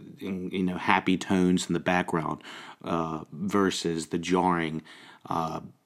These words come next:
reality that is, uh, Elliot Villar, Villar as Fernando Vera holding, uh, Gloria Rubin, Krista Gordon as hostage, just in the other room,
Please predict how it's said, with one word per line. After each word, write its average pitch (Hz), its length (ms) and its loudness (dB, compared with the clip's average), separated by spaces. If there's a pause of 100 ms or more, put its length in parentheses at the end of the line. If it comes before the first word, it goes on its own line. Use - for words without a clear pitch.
(140)
reality 90 800 6
that 82 280 4
is, 80 400 4 (500)
uh, 80 300 -8 (380)
Elliot 101 440 10
Villar, 87 580 8 (120)
Villar 87 640 6
as 80 400 -4
Fernando 82 520 4
Vera 80 500 6 (420)
holding, 82 640 4 (280)
uh, 80 280 2
Gloria 90 440 6
Rubin, 82 600 4 (180)
Krista 80 600 2 (120)
Gordon 82 580 4
as 78 200 0
hostage, - 680 4 (320)
just - 280 0
in 82 200 0
the 82 140 6
other 78 160 2
room, 73 440 2